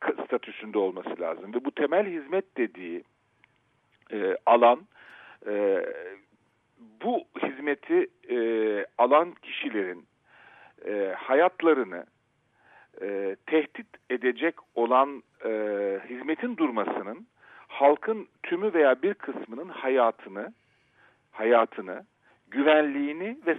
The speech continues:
sağlığını tehlikeye atacak olması koşuluyla,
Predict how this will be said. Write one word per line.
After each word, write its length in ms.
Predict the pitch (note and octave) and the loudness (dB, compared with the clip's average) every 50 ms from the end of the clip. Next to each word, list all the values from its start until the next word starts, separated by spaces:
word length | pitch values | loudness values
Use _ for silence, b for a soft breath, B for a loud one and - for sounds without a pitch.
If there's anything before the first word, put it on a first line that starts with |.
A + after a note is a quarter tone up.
| - - | 0 4
sağlığını 460 | E3+ D#3+ D#3 D3+ D3+ D3+ D#3+ E3+ G3+ G#3+ | 6 8 8 8 8 6 4 2 0 -2
tehlikeye 540 | - - D#3 D3 C#3+ C#3+ C#3+ - - E3 | -2 -2 -2 0 0 -2 -4 -2 0 0
atacak 360 | D3 - C#3 A#2 D3 D#3 - - | 0 0 2 2 2 2 4 6
olması 680 | B2 C3 B2+ B2 B2+ B2 - - - - C#3+ C#3 - B B B B B _ | 6 4 6 4 0 0 0 0 2 2 2 0 0 B B B B B _
koşuluyla, 840 | - - C3 B2 - - C#3+ B2 B2+ D3 D3+ C#3+ A#2+ G#2+ F#2+ F#2+ | -6 -6 -6 -6 -6 -8 -10 -8 -6 -6 -4 -4 -4 -4 -4 -6